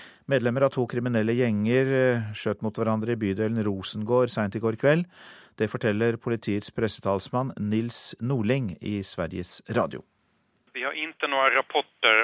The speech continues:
Speaker 2: om noen personskador, og, eh, vi har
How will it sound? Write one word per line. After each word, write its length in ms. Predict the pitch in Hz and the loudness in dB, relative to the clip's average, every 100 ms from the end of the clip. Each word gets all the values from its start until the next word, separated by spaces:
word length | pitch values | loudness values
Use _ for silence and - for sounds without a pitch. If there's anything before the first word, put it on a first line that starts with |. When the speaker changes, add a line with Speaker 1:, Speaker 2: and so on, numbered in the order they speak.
| 120 | 2
Speaker 2:
om 220 | 110 104 - | -4 -10 -8
noen 280 | 117 110 110 | 0 4 4
personskador, 1300 | - 117 - 123 135 - - 117 98 98 - 98 117 - _ - - - - | 4 2 2 -2 -8 -8 0 0 2 -2 -2 0 0 -2 _ -16 -12 -12 -6
og, 220 | 127 107 - _ _ - - | -2 -2 -4 _ _ -8 2
eh, 640 | 113 107 107 107 107 110 127 69 120 | 4 6 6 6 4 2 -4 -6 0
vi 80 | |
har 500 | 110 127 120 110 120 | 2 4 4 4 0